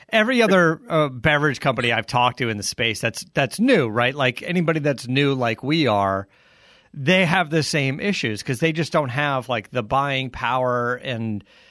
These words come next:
y-, you know, uh, the, the clout with a lot of the vendors that are out there. So, you know, we're,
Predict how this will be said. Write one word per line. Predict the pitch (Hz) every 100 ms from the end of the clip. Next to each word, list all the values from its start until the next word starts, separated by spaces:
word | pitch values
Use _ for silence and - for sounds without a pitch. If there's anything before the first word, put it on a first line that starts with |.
| _ _
y-, | 143 -
you | 151 127
know, | 101 95 -
uh, | 147 120 113 - _ _ _ _
the, | 135 104 - _ _ _
the | 151
clout | 139 - 143 139 139
with | 135 127
a | 123
lot | 117 117 117
of | 107 101
the | 120
vendors | 104 120 117 107
that | 113
are | 104
out | 104 104 -
there. | 101
So, | 95 - 104 98 98
you | 139
know, | 110
we're, | 101 120 113